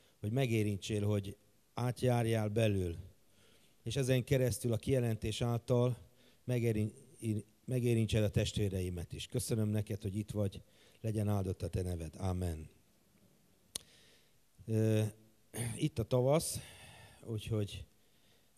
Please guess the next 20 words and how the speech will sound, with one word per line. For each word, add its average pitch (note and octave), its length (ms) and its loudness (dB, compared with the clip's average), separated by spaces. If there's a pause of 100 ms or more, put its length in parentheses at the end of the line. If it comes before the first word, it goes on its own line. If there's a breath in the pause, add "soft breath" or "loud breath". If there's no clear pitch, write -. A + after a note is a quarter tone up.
most G#2 220 -6
már G#2+ 160 0
vége G#2+ 420 0
a G2+ 100 -6 (420 loud breath)
rettenetes - 920 2
hidegnek, A#2+ 800 -2 (1000 loud breath)
úgyhogy G#2+ 340 -4
maradhattok A2+ 600 0
Magyarországon, G#2 680 2
nem G#2 160 -2
kell G2+ 160 -2
elköltöznötök, G2 840 -2
higgyétek G2 540 -6
el, G2+ 200 -2
megjön G2+ 400 -2
a F#2 60 -2
nyár G2+ 340 0
is, G#2 340 -6 (440 loud breath)
a - 80 -10
meleg, G#2 480 2